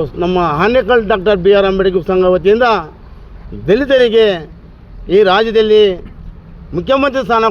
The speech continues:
ಕೊಡಬೇಕು ಅಂದೇಳಿ ಒಂದು ಭಾರಿ ಜನಸಮೂಹದಲ್ಲಿ ಒಂದು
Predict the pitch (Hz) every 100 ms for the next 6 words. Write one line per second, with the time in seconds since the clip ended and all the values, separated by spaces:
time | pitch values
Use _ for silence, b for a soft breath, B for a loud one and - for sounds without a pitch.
0 | 170 208 202 196 196 202 277 262 185 -
1 | - - 165 175 175 147 196 226 202 160
2 | 208 208 254 269 247 240 226 208 202